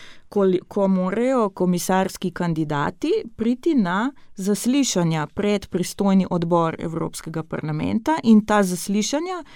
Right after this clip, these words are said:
niso kar tako. To je triurno zaslišanje, kjer poslanci iz vseh č-, držav članic postavljajo vprašanja in so v bistvu glas ljudstva. Tako da tu vidimo eno vez med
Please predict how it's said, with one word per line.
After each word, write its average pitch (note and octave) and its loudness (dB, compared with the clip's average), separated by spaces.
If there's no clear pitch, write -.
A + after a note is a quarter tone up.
niso D4 2
kar A#3 2
tako. C4 0
To A3+ 6
je G3 4
triurno D4+ 6
zaslišanje, G#3 0
kjer C#4 -4
poslanci E3+ -4
iz C4 0
vseh - -8
č-, - -16
držav D#3+ -8
članic G3 -2
postavljajo G3 6
vprašanja E3+ 0
in A3 2
so G#3+ 0
v F#3 0
bistvu F#3 -2
glas G3+ 4
ljudstva. A#3 2
Tako C4 2
da A3+ 8
tu D4 0
vidimo C4 6
eno A3 6
vez G3+ 0
med G#3 2